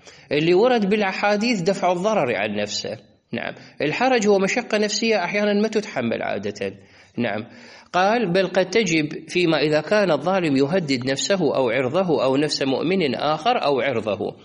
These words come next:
يعني مثلًا شخص يهدد أنه: "أنتهك عرض زوجة جارك أو <clears throat> صديقك أو أخوك"، ولكن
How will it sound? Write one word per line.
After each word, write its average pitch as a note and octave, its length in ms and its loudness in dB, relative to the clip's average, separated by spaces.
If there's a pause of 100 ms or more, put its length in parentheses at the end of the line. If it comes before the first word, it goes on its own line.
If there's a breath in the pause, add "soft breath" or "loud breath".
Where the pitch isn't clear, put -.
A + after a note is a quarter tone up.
(320 loud breath)
يعني C3+ 500 -2
مثلًا C#3 520 -2 (380 loud breath)
شخص D#3+ 420 -4
يهدد C#3 500 -2
أنه: B2+ 680 0
"أنتهك D#3 420 -2
عرض C3+ 200 0
زوجة F3 580 0 (160)
جارك A2 720 -2 (880 soft breath)
أو D#3+ 540 2
<clears throat> - 380 0
صديقك C#3 580 -2
أو C#3 280 2
أخوك"، B2+ 500 -2
ولكن C3 760 0